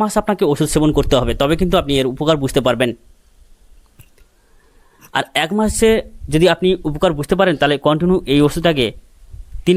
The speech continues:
মাস সেবন করবেন, তবে কিন্তু আপনি সম্পূর্ণভাবে সুস্থ হওয়ার সম্মুখীন হবেন। বন্ধুরা, এবারে যে হোমিও ওষুধ সম্পর্কে আলোচনা করব সেটা হচ্ছে অ্যাকোনাইট ফেরক্স। আমরা যখন কোনো দোকানে গিয়ে বলি যে অ্যাকোনাইট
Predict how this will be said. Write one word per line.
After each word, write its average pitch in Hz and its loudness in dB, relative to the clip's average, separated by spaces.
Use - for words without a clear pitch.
মাস 180 2
সেবন 131 2
করবেন, 113 0
তবে 143 0
কিন্তু 180 0
আপনি 131 0
সম্পূর্ণভাবে 131 0
সুস্থ - -2
হওয়ার 156 0
সম্মুখীন 147 0
হবেন। 98 -4
বন্ধুরা, 185 2
এবারে 208 2
যে 233 4
হোমিও 185 4
ওষুধ 208 0
সম্পর্কে 208 2
আলোচনা 196 0
করব 196 0
সেটা 156 2
হচ্ছে 196 0
অ্যাকোনাইট 190 0
ফেরক্স। 127 -2
আমরা 175 4
যখন 190 2
কোনো 156 4
দোকানে 165 2
গিয়ে 170 2
বলি 170 6
যে 131 2
অ্যাকোনাইট 165 0